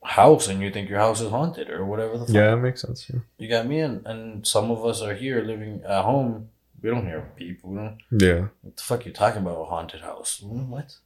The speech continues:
Speaker 2: Yeah.
Speaker 1: We, how many times have we gone to haunted parks and
Speaker 2: <laughs>
Speaker 1: places where people have died and cemetery?
Speaker 2: Yeah.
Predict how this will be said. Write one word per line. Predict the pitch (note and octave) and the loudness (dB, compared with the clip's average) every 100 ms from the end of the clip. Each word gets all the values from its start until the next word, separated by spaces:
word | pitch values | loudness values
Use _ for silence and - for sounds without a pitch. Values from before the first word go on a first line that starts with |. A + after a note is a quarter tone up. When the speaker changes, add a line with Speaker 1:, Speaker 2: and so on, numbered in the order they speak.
| _ - | _ 2
Speaker 2:
Yeah. | G#2 F#2 G#2 _ _ - | 4 4 -2 _ _ -8
Speaker 1:
We, | A#2 A2+ B2 A#2+ - - | -6 -4 -6 -8 -18 -8
how | A2 | -2
many | B2 B2+ A#2 | 0 0 -2
times | B2 G#2+ | -2 -2
have | G2+ | -4
we | A#2 | -4
gone | A#2 A2 A2 | -2 -2 -2
to | A2+ A2 G#2+ A2 _ _ _ | -4 -4 -6 -10 _ _ _
haunted | - G#2 G#2+ G2 G2 - | -2 4 4 4 -6 -2
parks | - G2 - - | 2 2 2 -2
and | G2 F#2 | -2 0
Speaker 2:
<laughs> | F#2 - - | 2 4 4
Speaker 1:
places | A2 G#2+ G2+ G2 | 4 2 0 -2
where | G2 | -8
people | A#2 G2 G2 F#2+ | -6 -4 -2 -2
have | F2 | 2
died | F#2+ G2+ F#2 F2 | 4 4 2 -4
and | E2+ E2+ F2+ | -10 -12 -8
cemetery? | - G#2+ G2+ F#2+ G2+ F#2 F2+ - | -2 -2 -2 -4 -4 -4 -6 0
Speaker 2:
Yeah. | G#2 F#2 F2+ | 2 2 -2